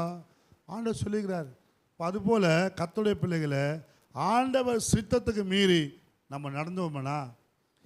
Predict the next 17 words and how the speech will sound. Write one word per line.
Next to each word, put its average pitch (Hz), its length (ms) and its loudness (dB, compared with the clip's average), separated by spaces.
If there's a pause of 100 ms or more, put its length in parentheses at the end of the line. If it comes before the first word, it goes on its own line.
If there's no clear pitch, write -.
(240)
பிரியம் 220 340 -2
இல்லாம 214 380 -2
நடப்போமானா, 165 760 -6 (680)
நமக்கு 143 360 -8
ஆபத்துகள் 147 680 -4
வரும். 117 260 -6 (800)
நமக்கு 156 340 -10
ஆபத்து 185 440 -8
வருதுன்னு 170 360 -6
காரணம் 151 300 -8
தேவ 175 280 -6
சித்தத்தை - 420 2 (100)
மீறுறோம்னு 156 380 4
அர்த்தம். 123 280 -6 (880)
தேவ 269 260 0
சித்தம் 220 380 -4
மீறாம 202 320 0